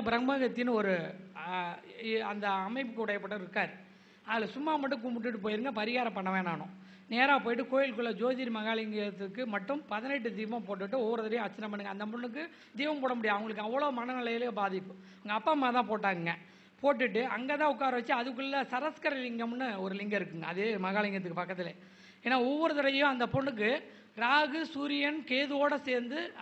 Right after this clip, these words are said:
அந்த பார்வை, சூரியனோட ராகு இருக்கு, செவ்வாய்க்கு புத்திகாரங்கன்னு அங்கேயே இருக்கான். ஏன்னா முக்கூட்டு கிரகங்கள் ஒ-, கிட்ட கிட்ட தான் இருக்கும், ஒண்ணா தான் இருக்கும், சூரியன் புதன் சுக்கிரனுக்கு பக்கத்துல. அப்ப அவனால பாதிப்புக்கு அது ஒரு காரணமா இருந்தது. அப்ப அவர்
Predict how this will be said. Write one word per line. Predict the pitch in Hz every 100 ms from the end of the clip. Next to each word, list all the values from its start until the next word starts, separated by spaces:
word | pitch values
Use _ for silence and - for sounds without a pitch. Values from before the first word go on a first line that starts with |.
| 208
அந்த | 208 202
பார்வை, | 240 269 247 185 - - - - -
சூரியனோட | 285 285 285 277 269 240
ராகு | 247 247
இருக்கு, | 220 190 269 - - - -
செவ்வாய்க்கு | 240 277 277 247 240
புத்திகாரங்கன்னு | 262 339 311 294 262 262 240
அங்கேயே | 226 240
இருக்கான். | 226 202 202
ஏன்னா | 226 247 254 254
முக்கூட்டு | 233 226 320 262
கிரகங்கள் | 254 247 240 233
ஒ-, | 220 220
கிட்ட | 254
கிட்ட | 277 254
தான் | 262
இருக்கும், | 240 262 240
ஒண்ணா | 240
தான் | 226 202
இருக்கும், | 170 - - -
சூரியன் | 262 269 247 226
புதன் | 233 240 247
சுக்கிரனுக்கு | 226 226 208 196
பக்கத்துல. | 190 185 170 - - -
அப்ப | - 240
அவனால | 233 254 277 269 226
பாதிப்புக்கு | 226 240 - 262
அது | 220
ஒரு | 247 220
காரணமா | 214 208 214 202
இருந்தது. | 185 170 160 - - -
அப்ப | - 247
அவர் | 226 208 233